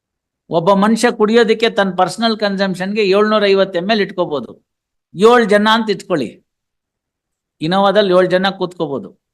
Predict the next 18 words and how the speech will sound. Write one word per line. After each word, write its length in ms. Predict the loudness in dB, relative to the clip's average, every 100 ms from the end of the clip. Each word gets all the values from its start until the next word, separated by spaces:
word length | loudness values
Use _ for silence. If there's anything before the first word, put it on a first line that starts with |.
| _ 0
ಏಳು 360 | 2 4 4
ಇಂಟು 280 | 2 0 2
ಏಳ್ನೂರ 400 | 2 2 2 0
ಐವತ್ತು 320 | 0 -2 -4
ಎಮ್ 140 | -4 -2
ಎಲ್, 280 | -4 -8 _ -10
ಅದಕ್ಕಿಂತ 420 | -8 -6 -6 -2
ಅರ್ಧ 500 | -2 -2 -2 -6 0 2
ಔನ್ಸ್ 440 | 2 2 0 -4
ಜಾಸ್ತಿ 360 | -2 -2 -2 -6
ಇದ್ರೂ 180 | -2
ಹಿಡ್ದಾಕೊಂಡ್ಬಿಡ್ಬೇಕು. 640 | -4 -2 -4 -6 -10 -12 -20 _ _ _ _ _ _ _ _ _ _ _ _ _ _ _ _ _ _ _ _ _ _ _
ಕರೆಕ್ಟ್ 240 | -8 -6 -4
ಆಗಿದೆ 200 | -2 -2
ಆರ್ಡರ್. 420 | 0 -2 -6 _ _ _ _ _ _ _ _ _ _ _ _ _ _ _ _ _ _ _ _
ಪರ್ಸನಲ್ 420 | -4 -2 0 0
ಕನ್ಸಂಪ್ಷನ್ 600 | 0 0 0 0 0 0 0
ಅಂತ, 220 | -4